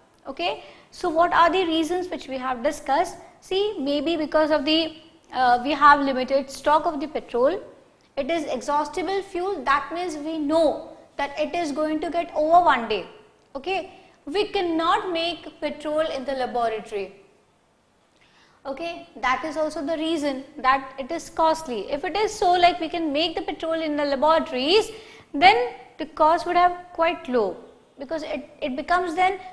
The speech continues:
renewable resources. But at present, we all know petrol is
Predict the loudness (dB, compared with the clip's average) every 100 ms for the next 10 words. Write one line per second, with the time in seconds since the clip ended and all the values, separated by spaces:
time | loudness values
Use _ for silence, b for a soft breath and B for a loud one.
0 | B -6 -2 0 2 2 2 2 0 0
1 | 0 -2 -8 -10 -10 -10 -10 -2 -2 0
2 | -4 -4 0 2 2 2 2 0 B B
3 | -10 -6 -6 -4 0 2 2 0 0 0
4 | -2